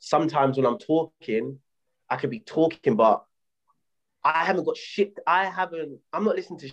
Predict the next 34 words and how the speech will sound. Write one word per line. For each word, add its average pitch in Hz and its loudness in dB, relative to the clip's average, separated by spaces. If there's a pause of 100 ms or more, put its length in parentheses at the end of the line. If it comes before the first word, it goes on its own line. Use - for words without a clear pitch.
shit - -2
you've 165 -12
got 160 0
to 139 -6
say, 156 2
innit, 127 0 (240)
until 135 -2
I 165 6
get 160 2
what 147 0 (420)
to 139 -20
say 139 0 (1040)
clear, 170 2
innit? 160 -2 (320)
But - -2
the - -16
problem 208 2
is 165 4
when 180 4
you're 214 6
in 208 4
a 196 2
toxic - -4
relationship, 139 0 (320)
no 190 2
one's 240 4
listening 233 0
to 220 0
no 254 4
one. 127 -2 (760)
Like, 214 -2
you're 247 4
all 262 0
just 240 -6